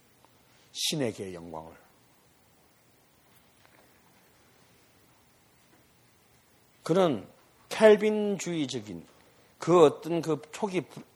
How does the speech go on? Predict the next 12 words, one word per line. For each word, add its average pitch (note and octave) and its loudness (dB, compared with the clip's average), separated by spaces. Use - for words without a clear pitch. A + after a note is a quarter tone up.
자본주의와 C3+ -2
부르주아의 B2+ -2
이상에게, A2+ 0
이상에서 C3 -6
가장 C#4 0
정확하게 A3 2
들어맞는 C3 0
인물이었다는 E2+ -10
것이죠. D#2+ -20
바로 A#3+ 12
그 B3 8
바하를 F#3+ 12